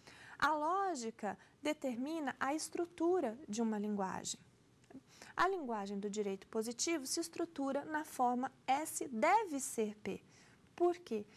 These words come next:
Justamente porque é uma linguagem prescritiva.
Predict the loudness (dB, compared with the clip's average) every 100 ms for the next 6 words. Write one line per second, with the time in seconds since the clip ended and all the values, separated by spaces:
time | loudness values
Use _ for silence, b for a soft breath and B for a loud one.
0 | B -4 -2 0 0 0 -2 -4 -4 -8
1 | -2 -4 -2 -2 0 0 -4 -4 -4 -4
2 | -2 -2 -2 -2 -2 -4